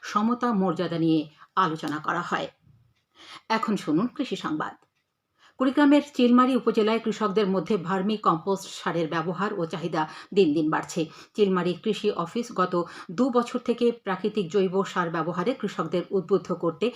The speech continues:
ব্যাপক প্রচার প্রচারণা চালায়। এর ফলে কৃষকগণ এখন ভার্মি কম্পোস্ট সারের সুফল পেতে শুরু করেছে।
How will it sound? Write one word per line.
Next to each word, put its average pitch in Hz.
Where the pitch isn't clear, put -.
ব্যাপক 196
প্রচার 240
প্রচারণা 160
চালায়। 160
এর 185
ফলে 180
কৃষকগণ 240
এখন 190
ভার্মি 190
কম্পোস্ট 180
সারের 160
সুফল 165
পেতে 175
শুরু 151
করেছে। -